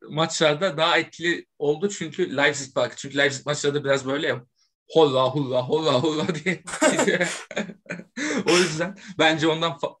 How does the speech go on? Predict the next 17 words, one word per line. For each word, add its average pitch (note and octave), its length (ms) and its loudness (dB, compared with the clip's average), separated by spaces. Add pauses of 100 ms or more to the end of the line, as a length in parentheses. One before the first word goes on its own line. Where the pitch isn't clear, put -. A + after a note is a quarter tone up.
(140)
fark C#3+ 280 0
yarattı D3 300 4
gibi D#3+ 180 -10
geliyor F#3 260 -2
bana. A3+ 340 -6 (300)
Ama G3 160 0
şu G#3+ 200 -2
da G#3+ 140 2
var, A3+ 180 -4 (220)
e, A3 160 2
İspanya'nın G3 600 0
mentalite C#3+ 460 0
olarak F#3 220 2
çökmemesi F#3 720 -2
şaşırtıcı E3 500 -4
bir - 60 -8
şekilde E3 500 -4